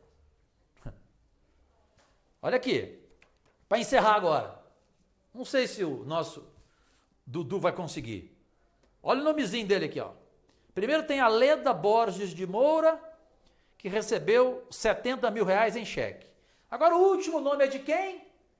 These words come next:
Aquele que o juiz falou que o nome dele não tava envolvido nesse escândalo de propina,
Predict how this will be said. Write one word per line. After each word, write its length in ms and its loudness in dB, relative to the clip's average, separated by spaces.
Aquele 400 -2
que 100 -2
o 80 2
juiz 300 -4
falou 260 2
que 80 -4
o 60 -4
nome 180 0
dele 220 -4
não 120 -8
tava 220 0
envolvido 800 -6
nesse 240 -8
escândalo 420 -6
de 120 -10
propina, 760 -8